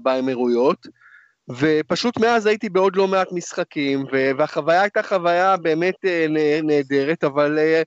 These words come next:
המחיר גבוה מדי, מאתיים וחמש עשרה פאונד למשחק, ומאז כאילו ראיתי שאפשר גם להשיג בהרבה הרבה פחות,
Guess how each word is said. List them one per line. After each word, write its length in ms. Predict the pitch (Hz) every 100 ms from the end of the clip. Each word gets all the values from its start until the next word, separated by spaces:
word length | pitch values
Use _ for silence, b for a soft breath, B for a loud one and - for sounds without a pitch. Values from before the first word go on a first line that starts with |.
| - _ _
המחיר 340 | 165 180 233 233
גבוה 400 | 202 170 185 180
מדי, 380 | 156 131 131 131
מאתיים 260 | 139 160 160
וחמש 260 | - 160
עשרה 220 | 160 147
פאונד 320 | 135 156 151 147
למשחק, 540 | 127 - - 127 143 - _ _ _ - -
ומאז 460 | 151 170 226 262 247
כאילו 220 | 233 220
ראיתי 240 | 220 220 208
שאפשר 440 | 196 185 220 214
גם 140 | 196
להשיג 360 | 185 175 - 185
בהרבה 380 | 175 165 160 180
הרבה 200 | 170 170
פחות, 480 | 160 - 131 139